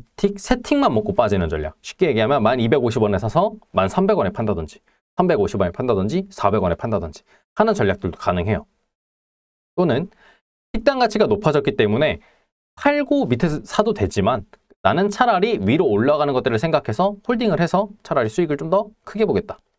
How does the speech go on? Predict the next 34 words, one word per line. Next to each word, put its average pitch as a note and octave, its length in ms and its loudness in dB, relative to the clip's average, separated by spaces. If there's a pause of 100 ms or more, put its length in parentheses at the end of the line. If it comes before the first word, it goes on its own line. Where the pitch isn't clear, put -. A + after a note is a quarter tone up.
(460)
그래서 C3+ 220 2
일봉상 F3+ 460 2
저항 B2 300 0
라인에도 A#2+ 640 0 (880)
라인을 G2 380 2
그려놓고 G#2 680 0
요런 A2 280 2
자리에서 F#2 380 0
매도를 E2+ 300 0
하는 F#2+ 160 -2
전략. D#2 280 -10
만 F#2+ 180 0
육백 F2+ 300 0
원이나 G2 420 -2 (480)
뭐 - 240 -4
만 G#2 400 0
천백 F#3+ 500 -2 (1120)
원 A#2+ 120 2
자리? D#3 380 0
어, F2 220 -4 (320)
요런 C#3 200 2
자리에다가도 G2+ 540 2
이제 G2+ 260 2
매도를 G2 320 2
할 D#3 80 -2
수 - 160 -10
있는 E2 160 -6
전략들이 F2 420 -6
되겠죠. - 380 -2
그래서 G#2+ 380 -2 (720)
티씨 G#3 240 0
스틸 G#3 240 2
같은 F3 200 0
경우는 E3+ 540 0